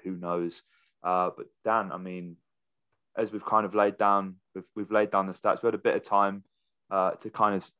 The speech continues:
stew on that. Um, I'm not feeling too bad. I, I still feel like it is, uh, a point that Villa could have had,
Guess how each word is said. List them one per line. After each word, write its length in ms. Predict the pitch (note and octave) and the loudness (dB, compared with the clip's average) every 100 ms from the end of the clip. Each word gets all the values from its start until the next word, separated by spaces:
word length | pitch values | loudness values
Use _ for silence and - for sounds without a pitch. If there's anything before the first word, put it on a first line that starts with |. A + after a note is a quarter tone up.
| - | -16
stew 440 | - - A2+ A2 | -12 -8 -2 2
on 160 | G2+ G2 | 0 0
that. 240 | G2 F#2+ - _ - | -2 -2 -4 _ -12
Um, 540 | G2 F#2+ G2 G2 F#2+ - _ _ _ _ | -6 -4 -6 -8 -16 -20 _ _ _ _
I'm 140 | G#2+ C#3 | -4 2
not 200 | B2+ - | 2 2
feeling 340 | A2+ G2+ F#2 | 0 0 -2
too 180 | - F2+ | -4 0
bad. 100 | F2 | 4
I, 260 | G2+ G2+ | 4 4
I 40 | G2+ | 2
still 300 | - - B2 | 2 4 4
feel 240 | - A2+ | 4 2
like 260 | G#2 F#2+ - | 4 2 0
it 120 | G#2+ | -10
is, 360 | G2 F#2+ - - _ _ _ _ _ _ | -8 -10 -14 -20 _ _ _ _ _ _
uh, 360 | F#2 F#2 F2 E2+ - - _ - | -2 0 2 0 -4 -18 _ -4
a 100 | F#2+ | -4
point 380 | - G#2 F2+ F2+ | 0 -2 -2 -4
that 140 | F#2 | -8
Villa 320 | F#2 G2 F2+ - | -2 2 2 2
could 200 | - G#2 | 0 0
have 100 | F#2+ | 2
had, 280 | G2+ G2 | 4 4